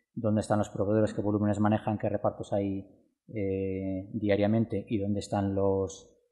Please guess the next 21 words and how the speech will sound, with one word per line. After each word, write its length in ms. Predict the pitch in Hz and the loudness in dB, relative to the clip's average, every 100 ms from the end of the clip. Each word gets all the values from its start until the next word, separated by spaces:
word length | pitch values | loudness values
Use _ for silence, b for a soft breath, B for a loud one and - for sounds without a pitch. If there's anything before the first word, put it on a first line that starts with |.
| _ _ | _ _
clientes, 600 | 104 107 113 113 120 - | 2 4 4 2 -2 -4
pues 140 | 95 | -4
vemos 200 | 101 104 | -2 -2
que 100 | - | -4
el 40 | 98 | -6
centro 240 | 104 104 | -2 2
de 60 | 98 | 4
gravedad 680 | 98 98 107 101 - - - | 4 6 4 4 -4 -18 -8
de 260 | 113 107 | 0 6
ambos 340 | 110 113 104 - | 8 6 2 0
se 80 | 98 | -4
encuentra 380 | 107 107 104 | -2 -2 0
muy 160 | 101 104 | 0 -2
próximo 400 | 107 - 104 107 | -2 -4 -2 -2
a 40 | |
Estambul 500 | 101 113 107 117 131 - b b b _ _ | -2 -2 0 0 0 -4 b b b _ _
y 100 | 110 | 0
luego 200 | 98 101 | 2 4
por 160 | 107 98 | 4 4
las 140 | 98 | 4
necesidades 1000 | 101 - 98 107 104 110 110 - - - | 2 0 0 2 6 6 6 2 -6 -20